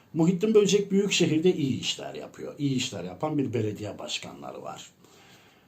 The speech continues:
Ee, Muratpaşa Belediye Başkanı Ümit Uysal yıllardır iyi işler yapıyor. İyi işler yapan bir belediye başkanı. En büyük ilçelerden bir tanesi. Muratpaşa ve Kepez altı yüzer bin nüfuslu iki büyük ilçe. Ee, Kepez Belediye Başkanı A K P'li Hakan Tütüncü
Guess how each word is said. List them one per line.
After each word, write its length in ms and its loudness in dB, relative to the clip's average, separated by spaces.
Ee, 720 -2
Muratpaşa 560 6
Belediye 420 6
Başkanı 460 0
Ümit 380 2
Uysal 360 -2
yıllardır 560 2
iyi 180 -6
işler 340 -10
yapıyor. 360 -6
İyi 200 -2
işler 280 -6
yapan 340 -6
bir 140 -2
belediye 440 -8
başkanı. 400 -10
En 160 -4
büyük 240 -10
ilçelerden 640 -10
bir 100 -12
tanesi. 400 -10
Muratpaşa 480 -6
ve 120 -4
Kepez 340 -6
altı 260 -8
yüzer 280 -8
bin 140 -14
nüfuslu 400 -10
iki 280 -8
büyük 220 -12
ilçe. 280 -10
Ee, 480 -2
Kepez 400 6
Belediye 420 8
Başkanı 480 2
A 180 4
K 180 2
P'li 220 4
Hakan 460 -2
Tütüncü 560 -4